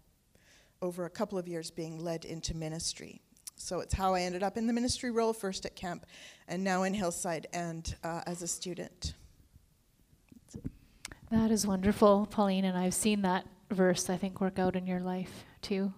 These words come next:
Speaker 2: for sure. Uh, and it strikes me that that is a wonderful verse just as I think about the pace of our North Shore life, including the traffic and the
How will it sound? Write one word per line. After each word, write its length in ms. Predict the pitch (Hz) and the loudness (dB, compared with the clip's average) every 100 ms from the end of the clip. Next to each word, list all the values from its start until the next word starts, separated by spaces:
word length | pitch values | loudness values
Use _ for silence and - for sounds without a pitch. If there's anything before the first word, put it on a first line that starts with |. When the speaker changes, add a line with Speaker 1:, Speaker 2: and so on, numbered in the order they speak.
| - | -6
Speaker 2:
for 100 | 185 | -4
sure. 440 | 190 185 196 196 - - - - - - - - - - - | -2 -2 -2 -4 -6 -20 -20 -20 -20 -20 -20 -20 -20 -8 2
Uh, 180 | 196 202 | 4 6
and 100 | 208 | 4
it 80 | |
strikes 320 | 208 240 226 220 | 6 8 8 6
me 140 | 214 | 2
that 140 | 196 | 2
that 180 | 190 190 | 4 6
is 140 | 190 190 | 6 6
a 40 | |
wonderful 360 | 185 190 185 185 | 4 2 0 2
verse 360 | 185 180 - | 2 2 0
just 440 | - 190 - - - | 0 -2 -4 -4 -4
as 100 | 190 | -4
I 80 | |
think 220 | 175 190 190 | -2 0 0
about 240 | 185 185 | 0 0
the 80 | 180 | -4
pace 400 | - 190 190 - | -4 -4 -2 -2
of 80 | 185 | -2
our 80 | |
North 240 | 180 180 170 | 0 -2 -2
Shore 180 | - 180 | 0 0
life, 480 | 185 214 254 - | 2 2 0 -2
including 480 | 190 180 190 185 180 | -6 -2 0 0 -2
the 280 | 175 170 170 175 - - - - - - _ | 2 2 0 -6 -18 -20 -20 -20 -20 -20 _
traffic 540 | - 220 214 240 240 | 4 6 8 4 2
and 200 | 202 185 | -2 0
the 240 | 180 175 | 0 0